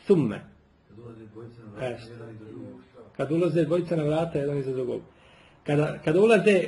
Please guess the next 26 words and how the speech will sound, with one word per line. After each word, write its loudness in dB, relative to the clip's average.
kada 4
dođe 6
we, 6
fe, 2
thumme. 2
Sve 6
u 6
arapskom 4
objašnja, 4
je 6
veznik 6
koji 4
ukazuje 6
na 4
nešto 2
što -4
dolazi 10
iza, 6
iza 2
toga. 2
No, -4
međutim, 0
sve -4
su -2
različita 0
značenja. -2